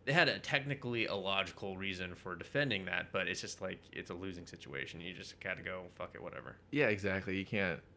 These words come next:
Speaker 2: as much stink as you raise, they're not gonna change it back.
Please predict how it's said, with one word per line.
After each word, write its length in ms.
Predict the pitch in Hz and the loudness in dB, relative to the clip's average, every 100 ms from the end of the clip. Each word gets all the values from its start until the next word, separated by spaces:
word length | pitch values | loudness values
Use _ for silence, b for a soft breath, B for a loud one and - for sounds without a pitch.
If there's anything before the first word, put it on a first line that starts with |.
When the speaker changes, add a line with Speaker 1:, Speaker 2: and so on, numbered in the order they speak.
| - - | -20 -6
Speaker 2:
as 160 | 101 98 | -4 2
much 160 | 101 - | 2 0
stink 400 | - 104 101 104 | -2 0 2 2
as 180 | 95 | 2
you 120 | 95 92 | 0 2
raise, 460 | 101 98 95 92 | 4 6 4 0
they're 180 | - 101 | 2 4
not 180 | 92 85 | 4 0
gonna 160 | 85 | -2
change 340 | 80 95 95 101 | -4 -2 -2 -4
it 120 | - | -2
back. 500 | 98 95 98 - | 2 4 4 2